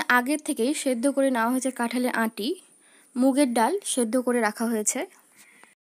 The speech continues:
কেটে নেওয়া হয়েছে ক্যাপসিকাম, পেঁয়াজ, চেরা কাঁচা লঙ্কা, থেতো করে রাখা গরম মশলা, আদা কুচি, রসুন কুচি।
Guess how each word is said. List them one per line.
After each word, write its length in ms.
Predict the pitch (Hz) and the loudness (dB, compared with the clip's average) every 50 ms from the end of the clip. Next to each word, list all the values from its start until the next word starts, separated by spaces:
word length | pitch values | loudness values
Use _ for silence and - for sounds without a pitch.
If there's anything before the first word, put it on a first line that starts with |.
| _ _ _ _ _ _ _ _ _ _ _ _ _ - | _ _ _ _ _ _ _ _ _ _ _ _ _ 4
কেটে 240 | 320 330 311 392 392 392 | 4 6 8 8 8 8
নেওয়া 160 | 381 381 381 381 | 8 8 10 8
হয়েছে 180 | 392 392 415 403 - 339 | 8 8 8 6 6 6
ক্যাপসিকাম, 600 | 269 247 - - - 370 359 359 - 233 208 220 277 415 - _ _ - _ _ _ _ _ _ _ _ _ _ _ - | 4 4 4 4 6 6 6 8 8 6 6 6 4 2 0 _ _ -20 _ _ _ _ _ _ _ _ _ _ _ 2
পেঁয়াজ, 460 | - 311 320 330 311 247 214 226 294 285 - - - _ _ _ _ _ _ - _ _ _ _ _ _ _ _ _ _ _ _ - | 4 6 8 8 8 8 6 4 2 0 -2 -10 -16 _ _ _ _ _ _ -20 _ _ _ _ _ _ _ _ _ _ _ _ 2
চেরা 280 | - 330 330 330 311 311 311 - | 4 6 8 8 6 6 6 4
কাঁচা 280 | 277 277 - - 349 349 311 | 4 4 8 8 8 10 10
লঙ্কা, 360 | 240 208 202 208 - 226 240 320 392 - _ _ _ _ _ _ - | 8 6 4 2 4 4 4 4 4 0 _ _ _ _ _ _ -2
থেতো 220 | - 330 339 294 349 320 | 2 4 6 6 6 8
করে 120 | 349 339 339 330 | 8 8 8 8
রাখা 160 | 320 - 330 294 233 240 | 8 8 6 8 8 8
গরম 220 | 233 240 294 302 302 | 8 8 8 8 8
মশলা, 320 | 277 254 - - - 214 254 320 359 - - 247 | 8 6 6 2 0 2 2 0 0 2 4 4
আদা 180 | 262 254 285 330 320 - | 6 8 8 6 6 6
কুচি, 340 | 247 220 - - - 247 349 427 - _ _ - 254 | 2 0 0 0 0 2 2 2 0 _ _ 2 6
রসুন 360 | 269 294 285 - - 330 302 285 - | 6 6 6 6 6 6 6 6 6
কুচি। 320 | 220 202 - - - 190 | 4 0 0 0 -4 -4